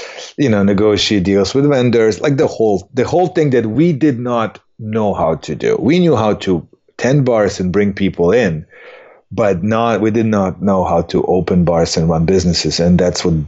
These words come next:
Billy brought with himself and, um, helped us with that. Now, all that being said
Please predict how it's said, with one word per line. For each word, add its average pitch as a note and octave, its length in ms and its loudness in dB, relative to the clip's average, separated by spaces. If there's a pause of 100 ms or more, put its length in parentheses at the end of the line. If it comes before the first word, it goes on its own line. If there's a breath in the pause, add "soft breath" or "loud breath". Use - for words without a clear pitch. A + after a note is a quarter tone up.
(200)
Billy F#2 420 2
brought F#2+ 640 -2
with F#2+ 160 0
himself E2 680 -2 (600 loud breath)
and, E2 560 -2 (420)
um, C#2 480 -4 (460)
helped - 360 -2
us F2+ 220 -4
with D2 120 -2
that. - 200 -10
Now, G#2 220 0
all G3+ 220 2
that G#3 200 2
being F3+ 240 2
said G2 480 -2